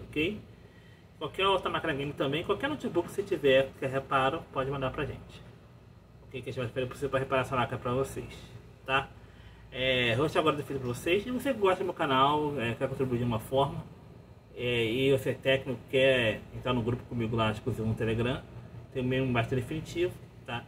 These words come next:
É trinta reais, é trinta não, quarenta reais por mês. Te bota no grupo do Telegram. Além de me inscrever que vai ter lá, né? Vai participar do grupo comigo, com o técnico lá, vão trocar informação técnica, ok? É, vou tentar ajudar lá você.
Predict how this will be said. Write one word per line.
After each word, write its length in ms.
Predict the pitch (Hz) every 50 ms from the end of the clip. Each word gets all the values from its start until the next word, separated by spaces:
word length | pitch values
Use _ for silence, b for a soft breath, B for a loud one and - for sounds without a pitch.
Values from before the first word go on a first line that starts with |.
| -
É 220 | - 98 101 101 101 - - - - - - - - - -
trinta 340 | - 113 120 117 - 127 123
reais, 320 | 120 120 117 113 113 113
é 80 | 113 -
trinta 220 | - - - 135
não, 180 | 123 110 95 113
quarenta 320 | - - 104 110 139 -
reais 180 | 117 110 110 110
por 140 | - 139 139
mês. 380 | 156 156 160 190 208 208 - - - - - - - - - - - - -
Te 80 | - 151
bota 200 | 151 139 135 160
no 60 | 147
grupo 300 | 135 139 135 135 143 135
do 280 | 127 123 - 127 127 127
Telegram. 480 | 117 - 143 143 127 107 107 104 95 98 - 117 - - - - -
Além 220 | - 107 113 117 113
de 260 | 110 113 120 117 127 -
me 120 | 110 117 120
inscrever 300 | 117 - - 123 117 104
que 60 | -
vai 120 | 123 117 117
ter 120 | - 127
lá, 240 | 117 120 123 143 160
né? 240 | 170 165 165 175 175
Vai 320 | 143 127 131 127 131 131 131 - -
participar 240 | 135 120 - - 135
do 80 | 131
grupo 260 | 123 117 120 127 - -
comigo, 380 | - 131 123 123 135 151 165 160
com 120 | - 160
o 60 | 156
técnico 360 | - - 135 131 - 151 147 135
lá, 80 | 131
vão 160 | 135 135 151
trocar 280 | 143 143 147 - - 139
informação 340 | 135 139 147 131 - 165 151 123 -
técnica, 240 | - 92 - - - - - - 101 104
ok? 360 | 110 104 - - 160 190 208 - - - - - - - - - - - - - - - - - - -
É, 80 | - 110
vou 140 | 107 117 117
tentar 180 | 123 120 127
ajudar 300 | 117 113 123 117 113 110
lá 120 | 110 110 110
você. 340 | 110 117 117 - - -